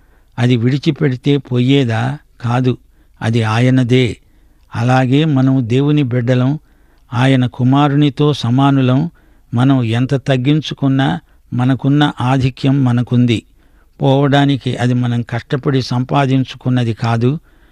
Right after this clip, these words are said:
ఆయన కృపచేత మనకు సంక్రమించిన శాశ్వత అధికారం, ఆధిక్యం. కొండమీది ప్రసంగం దేవుని రాజ్య పౌరుల సేవాధికారాన్ని ధృవపరిచే పత్రిక. మనం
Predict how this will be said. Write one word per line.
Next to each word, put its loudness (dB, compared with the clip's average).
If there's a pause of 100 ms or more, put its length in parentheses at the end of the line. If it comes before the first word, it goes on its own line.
(200)
ఆయన 2
కృపచేత -2 (100)
మనకు -2
సంక్రమించిన -2
శాశ్వత -4
అధికారం, -2 (420)
ఆధిక్యం. -2 (720)
కొండమీది 2
ప్రసంగం 0 (380)
దేవుని 2
రాజ్య -2
పౌరుల 0
సేవాధికారాన్ని 0 (460)
ధృవపరిచే 0
పత్రిక. -6 (840)
మనం 0